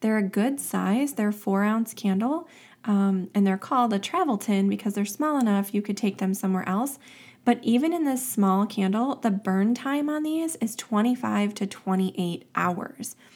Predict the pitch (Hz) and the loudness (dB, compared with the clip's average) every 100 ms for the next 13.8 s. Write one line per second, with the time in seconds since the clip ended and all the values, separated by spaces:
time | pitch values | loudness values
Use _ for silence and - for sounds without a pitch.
0 | - _ - 214 196 190 - 202 208 202 | -20 _ -4 2 4 2 -2 -2 2 4
1 | 226 240 240 226 208 202 185 190 - 311 | 4 6 4 2 0 0 0 -2 -6 -4
2 | 359 202 190 190 202 - - _ - 214 | -2 0 2 0 -4 -12 -20 _ 0 2
3 | 202 202 190 185 190 208 240 247 240 233 | 4 4 2 -2 -2 2 6 6 6 4
4 | 233 220 208 185 185 185 190 - 196 190 | 0 -4 -2 0 0 -2 -4 -4 0 2
5 | 196 - - - 208 - - - - - | 2 0 -8 -8 -8 -14 -20 -20 -10 0
6 | 214 202 202 196 - - 226 359 392 - | 4 6 6 2 -4 -4 -2 -2 -4 -6
7 | - - - 247 247 233 226 - 240 - | -14 -20 -4 4 6 6 2 -4 -4 -2
8 | 392 381 311 - - 233 226 220 214 - | -2 0 0 0 0 0 0 0 -2 -4
9 | 190 - 214 233 254 285 277 - - - | -6 -2 0 2 2 0 -6 -18 -16 0
10 | 214 208 - 226 220 240 262 302 311 - | 2 2 0 -2 -2 -2 0 0 0 0
11 | 247 233 208 208 208 214 - - - 214 | 0 0 2 0 0 -2 -14 -8 -2 2
12 | 208 196 180 180 175 - 302 285 269 254 | 2 2 0 0 -4 -2 2 4 4 4
13 | 254 254 - 196 190 185 180 226 | 2 -2 -4 -2 0 0 0 -2